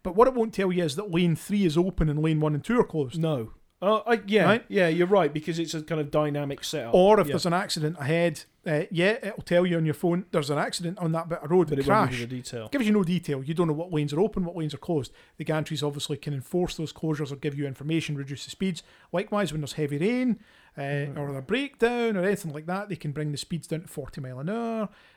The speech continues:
Speaker 1: In some places, obviously, like in the M seventy-four, they can enforce that with the red roundels and things as
Speaker 2: An,
Speaker 1: well.
Speaker 2: an interesting point from this is if we did have, you know, autonomous vehicles could probably
Speaker 1: Uh-huh.
Speaker 2: read these gantries,
Speaker 1: Yeah.
Speaker 2: you know,
Speaker 1: Yeah.
Speaker 2: um, 'cause, you know, well,
Speaker 1: Yeah.
Speaker 2: my car can pick up road
Speaker 1: Mm-hmm.
Speaker 2: signs and stuff.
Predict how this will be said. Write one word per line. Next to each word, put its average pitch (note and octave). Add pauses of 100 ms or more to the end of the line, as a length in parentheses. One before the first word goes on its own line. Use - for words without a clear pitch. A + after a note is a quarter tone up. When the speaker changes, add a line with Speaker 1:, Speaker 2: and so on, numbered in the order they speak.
(120)
Speaker 1:
In C3+
some D3+
places, D3+
obviously, D3
like C3
in C#3
the C#3
M C#3
seventy-four, D3
they D3
can B2+
enforce G#3+
that G3+
with D#3+
the C#3
red C#3
roundels G3
and D#3
things D#3
as C3
Speaker 2:
An, F#3+
Speaker 1:
well. F#3+
Speaker 2:
an F3+
interesting F3
point D#3
from C#3+
this C#3+
is C#3
if C#3+
we D3+
did D3
have, C3+ (240)
you D3
know, B2
autonomous D#3
vehicles D3
could -
probably D3+
Speaker 1:
Uh-huh. D3+
Speaker 2:
read D3
these C3
gantries, C3
Speaker 1:
Yeah. C3+ (260)
Speaker 2:
you C#3
know, A2+ (100)
Speaker 1:
Yeah. A#2
Speaker 2:
um, A#2
'cause, - (140)
you B2
know, A2 (300)
well, A2+
Speaker 1:
Yeah. D3
Speaker 2:
my C3
car A#2+
can G#2+
pick B2
up -
road A#2
Speaker 1:
Mm-hmm. B2+
Speaker 2:
signs G#2
and G2+
stuff. -